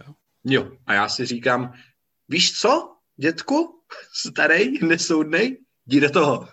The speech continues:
Speaker 2: No a poslední věc, smutná na závěr,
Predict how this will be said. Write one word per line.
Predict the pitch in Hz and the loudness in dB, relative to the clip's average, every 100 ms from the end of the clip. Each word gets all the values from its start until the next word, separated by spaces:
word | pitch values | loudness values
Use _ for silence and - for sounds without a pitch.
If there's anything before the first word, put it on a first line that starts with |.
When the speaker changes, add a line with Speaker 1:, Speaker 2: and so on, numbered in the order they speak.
| _ _ _ _ _ _ - | _ _ _ _ _ _ -6
Speaker 2:
No | 123 | -2
a | 123 | -2
poslední | - 101 - 123 123 | -2 -4 -2 0 2
věc, | 95 101 - - - | 2 0 -4 -16 -12
smutná | - - 98 107 107 95 | -10 -8 -8 -6 -4 -4
na | 85 | -4
závěr, | 92 92 98 101 101 101 | -2 0 2 2 2 -2